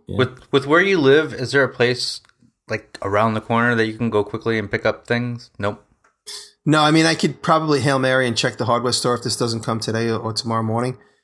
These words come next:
Speaker 3: But likely they don't have it because it's a seven degree dovetail bit made by Peachtree or sold by Peachtree,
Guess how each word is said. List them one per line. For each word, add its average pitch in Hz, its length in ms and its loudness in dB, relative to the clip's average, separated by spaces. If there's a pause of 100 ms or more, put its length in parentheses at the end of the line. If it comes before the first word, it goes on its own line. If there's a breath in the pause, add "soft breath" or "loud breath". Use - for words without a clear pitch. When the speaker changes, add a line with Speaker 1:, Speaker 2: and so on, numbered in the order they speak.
(280 soft breath)
Speaker 3:
But 113 640 -2
likely 143 380 2
they 117 160 0
don't 113 220 -2
have 117 240 -2
it - 240 -6
because 113 260 -6
it's 107 120 -6
a 113 60 -4
seven 113 300 -2
degree 110 320 -4
dovetail 110 400 -2
bit 107 180 -4
made 110 220 -4
by 104 140 -4
Peachtree 117 560 -4
or 104 180 -6
sold 110 280 0
by 110 100 0
Peachtree, 117 500 -4